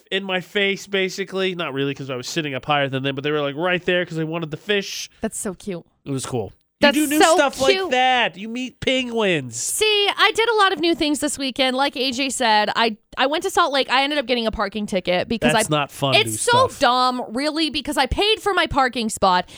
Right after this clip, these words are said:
Speaker 2: and then apparently it pulled up someone else's license plate number. And so I paid twenty-five dollars for somebody else to park there all day long and then got a forty-five dollar ticket.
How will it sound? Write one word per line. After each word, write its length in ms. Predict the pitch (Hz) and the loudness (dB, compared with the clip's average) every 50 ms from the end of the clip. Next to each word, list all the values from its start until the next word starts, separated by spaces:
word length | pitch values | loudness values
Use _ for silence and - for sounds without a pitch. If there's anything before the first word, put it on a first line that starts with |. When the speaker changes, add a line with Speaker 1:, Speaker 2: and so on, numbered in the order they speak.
| - - - - - - | -20 -20 -20 -10 -2 0
Speaker 2:
and 160 | 269 262 262 | 2 4 4
then 120 | 277 269 233 | 2 2 2
apparently 600 | 269 - 294 349 359 370 349 285 302 330 311 - | 0 0 2 2 2 2 0 0 -2 -4 -2 0
it 260 | 269 277 269 - - | 0 0 -2 -2 -6
pulled 200 | - 285 330 320 | -2 -2 0 0
up 140 | 302 269 - | 0 -2 -2
someone 320 | - - 330 294 294 269 - | -2 -4 -2 -2 -2 -4 0
else's 680 | - 269 277 262 - - 269 247 240 226 208 - - - - _ _ _ _ _ _ _ _ _ _ - | 0 0 0 0 0 0 2 2 2 0 -2 -4 -6 -6 -10 _ _ _ _ _ _ _ _ _ _ -2
license 560 | 247 269 269 277 330 302 - 311 247 208 - | 2 4 4 4 4 0 -2 -4 -4 -6 -6
plate 280 | - 240 226 214 196 190 | -4 -2 -2 -2 0 0
number. 560 | 202 196 190 185 185 170 170 185 226 240 - _ _ _ _ _ _ _ _ - | -2 0 0 0 -2 0 0 0 0 -2 -4 _ _ _ _ _ _ _ _ 2
And 140 | 269 262 | 2 4
so 140 | - 349 302 | 4 4 4
I 80 | 285 311 | 4 2
paid 340 | - 269 320 349 330 262 233 | 2 2 0 0 0 0 -2
twenty-five 540 | - - 330 349 370 370 - 349 320 294 226 | -2 -2 -2 0 0 0 2 2 2 2 4
dollars 540 | 277 269 277 294 285 254 226 214 226 - - | 4 4 4 4 4 4 2 0 0 -2 -2
for 100 | 262 269 | -2 -2
somebody 360 | - - 311 294 311 294 277 | 0 0 0 0 2 2 2
else 160 | 262 269 262 | 2 2 2
to 100 | - 294 | 0 -4
park 300 | - - 269 269 269 - | -2 0 2 0 0 0
there 180 | - 240 208 202 | 0 0 2 4
all 160 | 190 180 190 | 2 2 2
day 160 | 185 196 190 | 0 0 -2
long 320 | 185 180 175 175 185 208 - | 0 0 0 0 0 0 0
and 160 | - 254 254 | 0 0 2
then 140 | 269 277 285 | 0 2 4
got 180 | 269 302 294 | 6 6 6
a 60 | 277 285 | 6 2
forty-five 440 | - 311 311 311 285 - 294 285 | 2 0 0 0 2 2 2 2
dollar 260 | 240 285 277 277 262 247 | 4 2 2 2 2 0
ticket. 400 | - 330 339 - - 160 - | 0 -2 -4 -2 -2 -4 -4